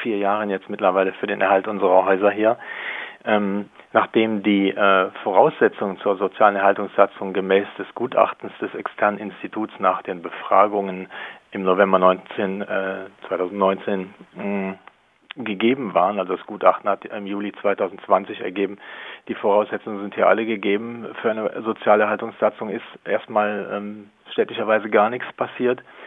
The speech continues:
bis dann, ähm, im März einundzwanzig die von dir eben genannten vier Fraktionen, äh, jetzt mal wissen wollten, wie der Stand der Dinge ist und deshalb eine, diesen Aufsetzungsantrag gestellt haben, dass die Ausschüsse und der Gemeinderat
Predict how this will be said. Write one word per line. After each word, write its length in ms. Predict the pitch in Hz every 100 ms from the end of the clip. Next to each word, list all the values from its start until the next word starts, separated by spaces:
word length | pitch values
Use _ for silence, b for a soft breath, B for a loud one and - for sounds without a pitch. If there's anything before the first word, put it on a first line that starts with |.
| B B B _
bis 140 | 113 -
dann, 340 | 107 110 110
ähm, 540 | 104 101 101 104 107 107 - -
im 220 | 117 104 104
März 260 | 110 139 - -
einundzwanzig 720 | 117 120 113 - 117 120 123 - 110
die 260 | 110 110 101 -
von 160 | 104
dir 160 | 101 101
eben 300 | 107 107 104
genannten 340 | 101 95 98
vier 160 | - 107
Fraktionen, 840 | - - - 107 101 101 104 101
äh, 220 | 98 98 98
jetzt 260 | 98 -
mal 160 | 98 95
wissen 260 | - 107
wollten, 240 | 98 98 101
wie 60 |
der 120 | 98 101
Stand 300 | - 98 95
der 120 | 95
Dinge 240 | 110 110
ist 260 | 113 113 -
und 160 | 104
deshalb 320 | 95 - 101 -
eine, 300 | 98 101 101
diesen 240 | 110 104 98
Aufsetzungsantrag 1120 | 110 104 - 101 - 95 - 101 - 101 107 B B B B -
gestellt 500 | 104 - 107 123 127
haben, 480 | 120 117 120 120 104
dass 180 | 101 -
die 120 | 107
Ausschüsse 600 | 107 107 - 107 - 104
und 180 | 104 98
der 80 |
Gemeinderat 480 | 92 95 98 101 98